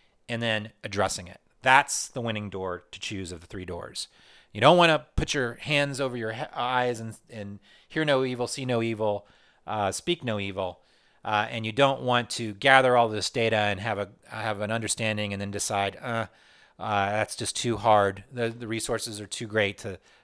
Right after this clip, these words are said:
to address this issue." If you have the resources to, to put in a system like that where you're gathering that data, then you should, uh, as part of the budgeting process, plan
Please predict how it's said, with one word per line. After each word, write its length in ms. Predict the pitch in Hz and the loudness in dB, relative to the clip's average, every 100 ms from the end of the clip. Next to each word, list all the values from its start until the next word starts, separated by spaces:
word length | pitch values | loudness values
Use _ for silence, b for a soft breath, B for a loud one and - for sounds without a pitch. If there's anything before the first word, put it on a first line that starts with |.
| - | -6
to 80 | 107 | -4
address 320 | 98 110 - | 2 2 2
this 180 | 92 - | -6 -10
issue." 380 | 92 - 95 85 b b b b b b - - | -12 -10 -12 -12 b b b b b b -18 -8
If 220 | 139 123 | -6 -4
you 100 | 127 | 2
have 220 | 160 170 | 6 6
the 60 | 165 | 4
resources 520 | 143 - 123 - 117 | 0 2 2 0 -4
to, 180 | - 101 - | -4 -6 -8
to 100 | - | -14
put 180 | - 131 | -4 -2
in 100 | 123 | 0
a 40 | |
system 440 | 104 156 147 120 101 | 0 0 0 -2 -6
like 220 | 98 - | -6 -6
that 200 | 104 101 | -8 -8
where 80 | 98 | -10
you're 140 | 95 | -10
gathering 400 | 95 113 110 101 | -2 0 0 -4
that 180 | 98 90 | -10 -6
data, 340 | 113 104 90 b b b b | -2 0 0 b b b b
then 140 | 113 104 | -8 -6
you 80 | |
should, 400 | 98 - 139 101 - b b b - | -2 4 4 4 -4 b b b -8
uh, 360 | 120 98 98 - - | -4 -2 -4 -8 -10
as 180 | 117 | -10
part 360 | - - 160 151 | -4 6 8 8
of 80 | 123 | 4
the 80 | 113 | 4
budgeting 400 | 127 117 110 98 | 6 6 -2 -2
process, 640 | 110 101 - 98 - - b b | 0 0 -2 -6 -8 -14 b b
plan 640 | - 165 214 226 110 92 | -8 0 4 4 2 -4